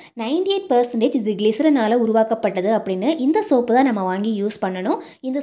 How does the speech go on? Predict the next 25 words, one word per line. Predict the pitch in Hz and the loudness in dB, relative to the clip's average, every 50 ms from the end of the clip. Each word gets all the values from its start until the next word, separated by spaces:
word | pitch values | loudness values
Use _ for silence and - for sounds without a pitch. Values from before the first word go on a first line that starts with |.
| - | -2
சோப்பை | 311 311 359 - 415 370 302 | -2 -2 -2 0 -2 -2 0
இந்த | 254 226 214 | 0 0 0
மாதிரி | 233 254 233 - 233 | 0 0 2 2 2
ஓப்பன் | 240 240 269 240 226 185 | 2 2 0 0 0 -2
பண்ணி | 185 220 302 285 208 | -2 -2 -2 -2 -2
எடுத்துக்கலாம். | 196 180 - 185 190 190 185 180 180 180 - _ _ _ _ _ _ - | -4 -4 -6 -6 -2 -2 -2 -2 -2 -4 -10 _ _ _ _ _ _ -6
இந்த | 269 302 294 - | -4 -4 -2 0
சோப்புல | 349 370 440 - 440 359 320 294 | 0 0 0 0 2 2 2 2
முழுசுமா | 247 240 277 330 320 320 294 302 302 285 | 2 4 4 4 4 2 2 2 2 0
நம்ம | 240 214 202 190 | 0 -2 -2 -2
யூஸ் | 208 220 - - | -2 -2 -2 -2
பண்ணணும்னு | 233 220 220 226 226 | -2 -4 -2 -4 -2
அவசியம் | 202 190 190 - 233 240 233 | -4 -4 -4 -4 -4 -4 -4
கிடையாது. | 202 190 190 190 202 302 | -4 -4 -2 -2 0 0
இந்த | 311 247 220 | 0 0 0
மாதிரி | 196 190 202 202 - | -2 -2 -4 -2 0
பாதியா | 240 240 254 262 277 277 294 302 302 | 2 2 2 2 2 2 2 2 0
கட் | 240 220 - - | -2 -2 -2 -6
பண்ணி | 247 254 254 240 - | -6 -6 -6 -6 -4
கூட | 190 202 330 - - - - _ - | -2 -2 -2 -4 -4 -12 -18 _ -8
யூஸ் | 247 254 - - - | -6 -6 -4 -4 -4
பண்ணிக்கலாம். | 196 185 185 180 185 185 196 294 403 339 262 | -4 -4 -6 -6 -4 -4 -4 -2 -2 -2 -2
இதுல | 233 262 349 392 359 | 0 2 2 2 2
நான் | 311 269 247 | 2 0 0
இன்னைக்கு | 226 220 214 311 | -2 -2 -4 -4